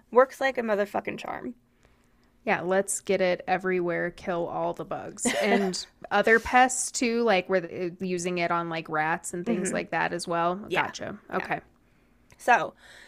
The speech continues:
Speaker 1: in the nineteen tens, a company called Degussa began to direct much of their attention towards cyanide because the board of the company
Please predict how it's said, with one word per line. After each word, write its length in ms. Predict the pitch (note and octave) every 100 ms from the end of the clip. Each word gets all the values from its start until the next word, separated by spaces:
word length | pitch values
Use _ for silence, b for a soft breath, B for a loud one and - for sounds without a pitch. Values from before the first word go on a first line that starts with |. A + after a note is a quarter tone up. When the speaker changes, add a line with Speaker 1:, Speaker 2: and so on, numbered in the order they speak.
| B
Speaker 1:
in 100 | G#3
the 100 | G#3
nineteen 400 | G3 G3 - F#3
tens, 720 | F3+ - F#4+ F#3+ F#3+ G3 -
a 80 | G#3 - -
company 400 | - A#3+ A#3+ A#3+
called 340 | A3+ A3+ G#3 E3
Degussa 720 | F3+ - F4 F4+ G3 F#3 A#3 B B B -
began 380 | G3+ G#3 G3 G3
to 200 | G#3+ F#3
direct 400 | F#3 F#3+ G3 -
much 280 | G#3+ C#4
of 100 | C4+
their 140 | G#3+ F#3+
attention 480 | F#3+ C#4+ - - A3
towards 320 | G3 F#3+ -
cyanide 640 | G3 E3+ F3 F3 F3 F3+
because 240 | G#3 G3+ F#3
the 100 | F3+
board 300 | G3+ G3+ G#3
of 100 | F#3
the 80 |
company 640 | F#3 - F#4 D#4+ A#3+ G3+